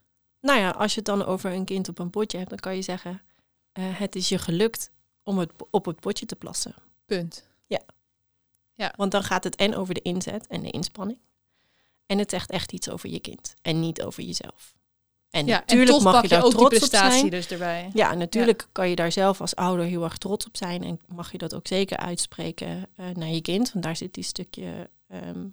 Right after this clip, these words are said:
Speaker 1: waardering en trots bij. Ehm, maar dan is die beschrijving ook alleen voldoende.
Speaker 2: Ja. Oké, en nog even iets heel anders, Janine.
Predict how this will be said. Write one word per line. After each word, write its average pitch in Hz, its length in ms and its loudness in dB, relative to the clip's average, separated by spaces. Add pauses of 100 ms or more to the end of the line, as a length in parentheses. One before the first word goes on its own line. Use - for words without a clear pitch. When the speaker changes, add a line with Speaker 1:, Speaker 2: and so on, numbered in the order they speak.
Speaker 1:
waardering 190 600 -2
en 170 200 -8
trots - 340 -10
bij. 214 300 -6 (720)
Ehm, 180 520 -6 (100)
maar 214 220 0
dan 202 160 2
is 202 120 -2
die 196 120 -6
beschrijving 185 540 -2
ook - 160 -6
alleen 170 280 -10
voldoende. - 480 -14 (500)
Speaker 2:
Ja. 208 200 -8 (1200)
Oké, 262 220 0
en 240 400 2
nog 254 160 2
even 254 200 0
iets 247 100 2
heel 277 220 6
anders, 165 320 -6
Janine. - 300 -10